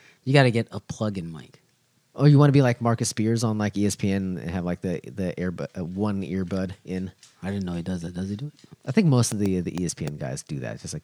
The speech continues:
Speaker 2: one earbud in.
Speaker 1: Why do they do that?
Speaker 2: No idea.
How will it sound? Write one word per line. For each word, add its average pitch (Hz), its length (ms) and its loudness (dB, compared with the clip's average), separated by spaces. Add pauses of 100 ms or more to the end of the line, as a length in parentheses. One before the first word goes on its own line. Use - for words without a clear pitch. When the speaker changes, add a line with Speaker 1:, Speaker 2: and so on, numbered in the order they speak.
Speaker 2:
one 85 340 -6
earbud 67 400 -8
in. 60 200 -16 (420)
Speaker 1:
Why 107 100 -4
do 147 120 0
they 143 120 0
do 143 160 -8
that? - 80 -12 (360)
Speaker 2:
No 151 100 4
idea. 156 320 4